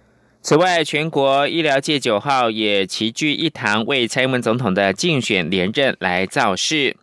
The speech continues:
另外，在国民党方面，国民党的总统参选人韩国瑜表示，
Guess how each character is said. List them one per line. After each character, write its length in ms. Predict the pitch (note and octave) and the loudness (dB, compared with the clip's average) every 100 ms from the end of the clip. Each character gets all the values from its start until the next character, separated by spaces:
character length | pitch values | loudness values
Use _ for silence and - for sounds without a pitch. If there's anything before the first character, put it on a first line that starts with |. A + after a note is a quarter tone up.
| - - - | -20 -20 -2
另 60 | G3 | 0
外， 100 | G#3 | 2
在 160 | F#3+ F3 | 2 0
国 160 | C#3 | 0
民 140 | D3+ F3 | -2 0
党 180 | C3 | -2
方 220 | G#2+ C#3 D3+ | 0 -2 0
面， 200 | E3 C3 | -2 -2
国 100 | B2+ | -2
民 100 | C#3+ | -2
党 140 | C3+ | 0
的 100 | A#2 | 0
总 200 | A2+ A2+ | 0 0
统 120 | B2+ G#2+ | 0 0
参 200 | B2 B2+ | 0 0
选 160 | A2 | 0
人 160 | G2 G#2 | 0 -2
韩 180 | A2 A2+ | -2 -2
国 140 | A2 | 0
瑜 160 | A2 A#2+ | -2 0
表 260 | A#2 E2+ | 0 0
示， 400 | F2 D#3+ D#3 A#2 | -2 -2 -2 -2